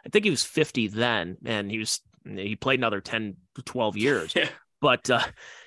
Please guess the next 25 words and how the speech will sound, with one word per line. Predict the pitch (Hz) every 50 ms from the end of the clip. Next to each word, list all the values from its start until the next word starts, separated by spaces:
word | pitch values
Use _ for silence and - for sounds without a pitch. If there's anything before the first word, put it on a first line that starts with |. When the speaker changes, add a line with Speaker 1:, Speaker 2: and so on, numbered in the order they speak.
| _
Speaker 1:
he, | _ - 170 185 180 170
uh, | 160 151 139 135 - 156
but | 151 156 165 160 151 - -
Sorrento, | - - 175 160 147 170 208 214 - - 165 127 117 107 104 - - _ _ _ _ _ _ _ _ _
who, | - 151 160 -
again, | - 156 147 180 175 156 120 107
twenty-five | - - 127 127 160 175 156 175 170 156
home | 147 156 147 139
runs, | 135 123 117 117 117 113 -
hit | - 147 147 -
about | - - 143 - - -
two | - - 156 160
thirty, | - - 131 131 120 117 110 110 107 104 - _ _ _ _ _
was | 127 143 143 131 123 117 104 - - _ -
pretty, | - 220 247 214 190 147 135 131 127 -
uh, | - - - - - -
average | 101 123 139 135 123 143 139 120 117 -
defensively. | - 123 - - 135 147 147 - - 117 107 92 78 76 69 - - - - _ _ _
If | - - -
he | - 226 262
played | - - 302 262 185 131
nowadays, | 135 135 180 165 135 113 104 98 95 - - - _ _ _ _ _
he | _ - 208 262 285
is | 277 226 165 160
making | 170 170 165 156 - - 151 139 131 127 120 120 117 110